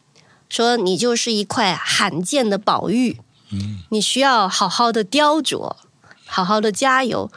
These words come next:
Speaker 1: 不管他这个话是不是夸大，但至少你会觉得，哎，这个老师他是认可他的，
Speaker 2: 嗯。
Speaker 1: 他是知道这个学生即便学习成绩不好，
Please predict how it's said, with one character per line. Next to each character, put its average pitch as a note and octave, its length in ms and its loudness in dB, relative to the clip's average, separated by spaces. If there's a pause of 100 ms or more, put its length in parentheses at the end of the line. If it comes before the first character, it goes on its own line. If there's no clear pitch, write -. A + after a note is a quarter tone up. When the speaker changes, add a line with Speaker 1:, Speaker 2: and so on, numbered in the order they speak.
(100)
Speaker 1:
不 F4 100 0
管 E4 160 4
他 D4 140 4
这 D#4+ 100 4
个 D4 80 4
话 D4 220 2
是 B3 180 -2
不 C4 80 -2
是 B3 120 0
夸 B3 320 0
大， G#3 260 0
但 C4+ 160 0
至 E4+ 140 -2
少 G3+ 180 0
你 F3+ 100 -2
会 G3+ 160 0
觉 F3 160 -2
得， E3+ 120 0
哎， A3 160 2
这 D4 120 -2
个 C4+ 60 0
老 D#3+ 160 2
师 - 180 -4
他 G#3+ 160 -2
是 G3 200 -2
认 C4+ 180 -2
可 - 140 -6
他 - 220 -10
的， - 160 -16
Speaker 2:
嗯。 F#2+ 280 -6 (140)
Speaker 1:
他 B3+ 100 0
是 D4+ 140 -2
知 C#4 120 -4
道 D4+ 160 2 (240)
这 F4 140 0
个 E4 80 2
学 C4+ 140 0
生 C4+ 180 2
即 - 180 -4
便 C4+ 240 2
学 G3+ 160 -2
习 G#3 120 0
成 F3+ 200 -4
绩 G3+ 140 -4
不 G3 140 -6
好， - 300 -4